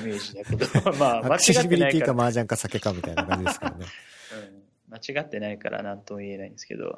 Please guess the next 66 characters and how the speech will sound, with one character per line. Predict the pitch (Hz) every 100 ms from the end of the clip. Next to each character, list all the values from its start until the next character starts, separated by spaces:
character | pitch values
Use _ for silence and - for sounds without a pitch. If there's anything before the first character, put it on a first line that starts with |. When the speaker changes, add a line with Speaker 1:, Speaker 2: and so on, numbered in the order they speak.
| -
Speaker 1:
あ | 127
の、 | 117 113 110 -
ま | 151
あ | 160
そ | 175
う、 | 135
漫 | 170 196
画 | 190 175
は、 | 170 175 - _
あ、 | - 143 147 147 _ _ _
な | 208
ん |
か、 | - - - - - -
映 | - 139 208 233
画 | 226
見 | 233
て | 135
そ | 120 110
う |
と | 104
か | 104
言 | 107
わ |
れ | 110
る | 113
こ | 110
と | - 101
多 | 104
い |
ん |
で | 101
す | -
け | -
ど、 | 101 - -
Speaker 2:
う |
ん。 | 120 113 107
Speaker 1:
映 | 147 165
画 | 160
と | -
か | 143
テ | - 127
レ | 101
ビ |
と | -
か | 90
全 | 101 101
然 | 107 101
見 | 101
な | 98
く | -
て、 | - - _ _
ま | 123
あ、 |
漫 | 131 147 139
画 | 127
は | 123 120 - _ -
ず | -
っ | - _
と、 | - 104 104 - _ _ _
そ | -
う | 117
で |
す |
ね、 | 110 -
Kindle | - - 202 196 147 104 101
で | 95 92